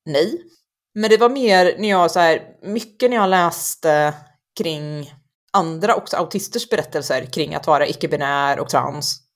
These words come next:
så hittade jag ju andra ord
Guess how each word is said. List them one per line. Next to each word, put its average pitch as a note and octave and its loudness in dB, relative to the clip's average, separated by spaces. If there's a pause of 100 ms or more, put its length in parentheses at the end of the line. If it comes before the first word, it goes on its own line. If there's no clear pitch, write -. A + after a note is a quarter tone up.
(140)
så C#3+ 0 (1400)
hittade F3 -2
jag F3 4
ju E3+ 2
andra E3 -2
ord G#3 -8